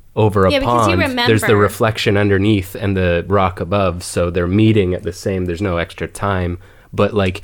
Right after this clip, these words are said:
Speaker 1: you're alive for longer,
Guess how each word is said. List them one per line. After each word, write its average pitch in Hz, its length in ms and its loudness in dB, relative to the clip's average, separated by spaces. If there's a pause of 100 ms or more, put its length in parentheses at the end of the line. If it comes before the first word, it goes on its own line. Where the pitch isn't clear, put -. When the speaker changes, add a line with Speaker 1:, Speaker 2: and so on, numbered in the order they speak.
(120)
Speaker 1:
you're 123 520 4
alive 98 920 2 (240)
for 107 360 2
longer, 92 760 0